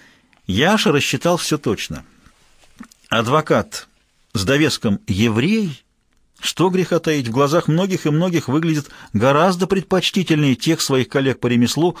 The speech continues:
кто таким довеском похвастаться не может. И лет пятнадцать уж процветал господин Гольдман,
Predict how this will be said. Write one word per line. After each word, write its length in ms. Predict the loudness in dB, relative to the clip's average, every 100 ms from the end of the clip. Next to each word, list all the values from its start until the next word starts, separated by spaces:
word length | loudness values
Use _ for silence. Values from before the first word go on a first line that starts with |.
| -14 -20
кто 200 | -2 -2
таким 280 | 0 0 0
довеском 400 | 2 0 -2 -2
похвастаться 520 | -2 0 -2 -2 -4
не 100 | 0
может. 240 | -2 -4 -14 _ _ _ _ _ _ _ _ _
И 140 | -2 2
лет 320 | 2 0 -2
пятнадцать 680 | -6 -6 2 2 2 0 -2
уж 120 | -2
процветал 500 | -2 -2 -2 2 2
господин 440 | 2 0 0 2
Гольдман, 480 | 2 2 2 2 0